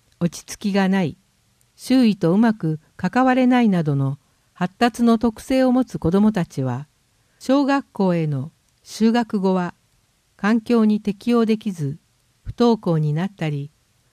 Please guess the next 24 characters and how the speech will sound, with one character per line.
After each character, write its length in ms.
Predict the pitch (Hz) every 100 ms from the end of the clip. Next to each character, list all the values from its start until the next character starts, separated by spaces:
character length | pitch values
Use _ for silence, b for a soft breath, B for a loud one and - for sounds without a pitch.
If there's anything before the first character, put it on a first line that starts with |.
| _
問 200 | 185 226
題 240 | 277 285 277
行 240 | 277 262
動 300 | 185 156 139
を 40 | 147
起 40 |
こ 100 | 214
し 80 | 208
て 140 | 220
し 160 | 208 214
ま 100 | 214
っ 40 |
た 180 | 220 220
り 80 | 180
す 160 | - 180
る 80 |
こ 100 | 190
と 140 | 185 180
が 140 | 135
少 200 | - -
な 140 | 185 196
く 120 | 135
な 120 | 139
い。 100 | 120